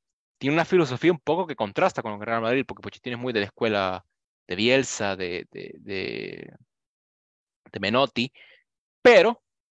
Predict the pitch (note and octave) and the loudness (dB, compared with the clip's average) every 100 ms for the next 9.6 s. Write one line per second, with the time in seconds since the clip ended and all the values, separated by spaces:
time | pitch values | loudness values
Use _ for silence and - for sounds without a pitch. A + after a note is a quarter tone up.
0 | _ - - G#3 C3+ G#2 G#2 G#2 - G2 | _ -6 2 4 4 2 2 0 -4 -4
1 | A#2+ A#2+ G#2+ A2 C#3 A2 G2 F#2+ A#2 A2+ | -2 0 -2 -2 0 0 -2 -4 -6 -6
2 | A2 - A#2 A#2 C3 A#2+ G#2 C#3 G#2 F#2+ | -8 -8 -4 0 0 -2 -4 -4 -4 -2
3 | G2 A2+ A2 - G#2 - G#2+ - A#2 C3+ | 0 2 0 0 -6 -6 -8 -8 -2 0
4 | A2+ G2 A2 G2 F#2 - - - _ _ | 0 -2 -4 -4 -4 -6 -10 -12 _ _
5 | _ - G2 D#3+ C3 - G#2+ A2+ G2 - | _ -8 -4 -2 -2 -2 -2 -2 -4 -4
6 | F#2+ F#2+ F2+ - _ _ _ A#2+ B2+ D3+ | -4 -4 -8 -16 _ _ _ -4 0 4
7 | E3+ G3+ - E3 F3 D3 C3 - - E3 | 4 4 4 0 -2 -8 -8 -10 -2 0
8 | G3 B2 G#2 F#2 G2 A#2+ F2+ - _ _ | 0 -6 -10 -10 -6 -6 -6 -12 _ _
9 | - B2+ A#2+ F#2 - | 0 2 2 -4 -16